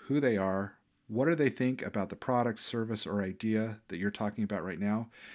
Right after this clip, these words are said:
and where do you need to move them to? If you can create a piece of content that moves them from thinking or believing one thing to thinking or believing the thing that your customer needs them to understand, then that's when you truly become beneficial and valuable for any business.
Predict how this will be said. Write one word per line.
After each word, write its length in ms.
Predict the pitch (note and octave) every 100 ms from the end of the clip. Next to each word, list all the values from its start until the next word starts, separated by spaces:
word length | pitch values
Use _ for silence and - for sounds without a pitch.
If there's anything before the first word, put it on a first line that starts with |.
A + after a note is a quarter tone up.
| -
and 140 | G2+ A2
where 140 | B2+
do 40 | D#3+
you 100 | D3+
need 180 | C#3
to 80 | A#2
move 400 | G#2 A2 B2+ B2
them 200 | F#2+ F2
to? 340 | - F2 G1+ - _ _ _ _ _ -
If 100 | G#2
you 100 | C#3+
can 140 | D#3+ D#3+
create 240 | D3+ D3
a 60 | B2+
piece 260 | C3+ B2+
of 80 | -
content 480 | - G#2+ G#2+ B2+ A2
that 100 | F#2+
moves 320 | G#2 A#2 A#2
them 220 | A#2+ B2
from 180 | A#2 F#2+
thinking 360 | - A#2+ C3 A2
or 80 |
believing 400 | G#2 G#2+ G2+ F#2+
one 160 | A2 B2
thing 340 | - D3 D#3 - _ _ -
to 100 | G#2+
thinking 360 | C3+ D3 D3+
or 80 | C3+
believing 460 | A2 A#2 A#2 A2+ G#2+
the 80 | G2
thing 200 | A#2 A2
that 60 |
your 120 | F#2 F#2
customer 420 | A2+ G2+ G2 G2
needs 260 | G2+ G#2
them 140 | G2+ G2
to 100 | F#2+
understand, 600 | F#2+ F#2+ - G2 G#2+ C3+ _ _ - - - _
then 160 | - G#2+
that's 240 | A#2+ C3
when 140 | A#2+ G2+
you 80 | G2+
truly 340 | - B2+ B2
become 600 | G#2+ G#2 G#2 G2 F#2+ F#2 -
beneficial 520 | G#2 G2 G#2+ - G2+
and 120 | F#2+
valuable 400 | F2 F#2 F2+ F2+
for 160 | F#2 F2+
any 120 | F#2
business. 540 | F2+ G2 - G#2 -